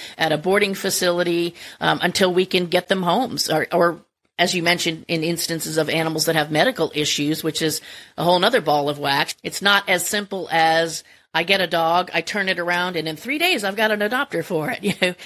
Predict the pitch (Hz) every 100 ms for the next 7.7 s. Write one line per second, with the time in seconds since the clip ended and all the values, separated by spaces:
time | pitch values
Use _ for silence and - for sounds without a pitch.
0 | - - 359 427 330 269 247 226 196 214
1 | 277 330 311 - - 220 - - - -
2 | 196 190 - - - 190 226 254 226 190
3 | 180 180 160 - 180 170 - _ _ -
4 | 165 - - 214 - - - 233 - 247
5 | 269 240 214 214 - 214 220 202 185 -
6 | 214 190 226 196 175 170 170 - 165 160
7 | 175 190 - - - 170 175